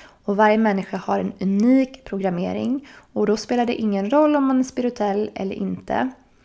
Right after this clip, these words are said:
Och ibland så kan det nästan bli som så att om man är i, eh, det här liksom spiritual awakening, att man blir väldigt mer medveten om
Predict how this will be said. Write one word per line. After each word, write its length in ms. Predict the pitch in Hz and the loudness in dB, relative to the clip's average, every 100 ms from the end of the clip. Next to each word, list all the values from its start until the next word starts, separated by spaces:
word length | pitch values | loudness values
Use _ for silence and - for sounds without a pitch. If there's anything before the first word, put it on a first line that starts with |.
| - - - - - | -20 -20 -20 -20 -6
Och 200 | 240 233 - | 0 0 0
ibland 520 | 226 233 240 262 302 | -2 2 4 4 2
så 100 | 302 | -2
kan 160 | 269 240 | -2 0
det 60 | |
nästan 400 | 233 233 - 202 | 2 0 0 0
bli 180 | 202 190 | 0 -2
som 220 | 190 202 | -2 -4
så 200 | 190 196 | -2 -2
att 200 | 190 190 | -2 -2
om 140 | 202 196 | -2 -2
man 180 | 196 - | -2 -2
är 420 | 220 247 247 - | 0 4 2 0
i, 420 | 208 202 202 196 | -4 -2 -2 -2
eh, 580 | 196 190 190 190 - - - | -2 -2 -4 -4 -8 -12 -10
det 80 | - | -8
här 420 | 202 196 196 202 | -4 -2 -2 -2
liksom 440 | 208 202 202 208 214 - - | -4 -4 -4 -4 -6 -12 -20
spiritual 640 | - - 226 214 214 202 208 | -18 -4 2 2 2 -4 -2
awakening, 1040 | 202 220 254 254 214 202 196 208 240 - - - | 0 2 2 0 -2 -2 -2 -2 -4 -6 -18 -12
att 200 | - 196 | -8 -4
man 220 | 208 196 202 | -2 0 2
blir 200 | 226 233 | 2 4
väldigt 200 | 220 208 | 2 0
mer 160 | 190 | 0
medveten 1080 | 190 208 233 190 196 226 277 - - 214 202 | 0 2 2 0 -2 0 0 -2 -2 -2 -2
om 540 | 208 196 196 196 202 | -2 -2 -2 -4 -4